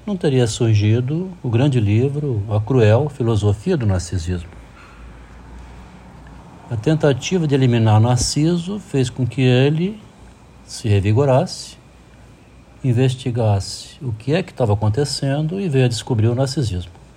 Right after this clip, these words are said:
Então, a leitura do Machado de Assis veio proporcionar bastante embasamento teórico, né, fundamentação literária,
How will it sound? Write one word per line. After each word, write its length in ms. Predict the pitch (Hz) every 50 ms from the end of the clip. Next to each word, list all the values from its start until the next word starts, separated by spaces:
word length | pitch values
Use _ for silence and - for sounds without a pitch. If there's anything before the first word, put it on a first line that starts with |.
| - - - - - - - - - - - - - - - - - - - - - - - - - - - - - - - _ _ - - -
Então, 520 | 151 - - 185 202 202 185 143 117 107 107 - - - - - - - - - - - - - - - - - - - - - - - - - - - - - - - - - - - - - -
a 80 | 156
leitura 380 | 165 170 170 160 - 202 208 196
do 100 | 170 156
Machado 420 | 139 131 123 - - - 120 110
de 120 | 104 104 110
Assis 640 | 107 107 - - - 160 180 185 175 180 - - - -
veio 200 | 123 131 151 156
proporcionar 800 | 156 165 151 156 - 156 151 - - - 123 117 120 127 139 151
bastante 560 | 147 135 131 131 - - - 170 196 208 - 156
embasamento 580 | 135 120 123 117 107 113 107 104 107 107 107
teórico, 580 | - - 120 113 117 147 165 143 110 - - 110
né, 240 | 98 95 107 123 127
fundamentação 1000 | - - 139 135 120 123 113 113 113 107 113 107 - - - - 151 147 131 110 104 - - - - - - - - - - - - _ - - - - - - - - - -
literária, 720 | - 123 110 - 110 104 104 113 143 165 151 117 104 95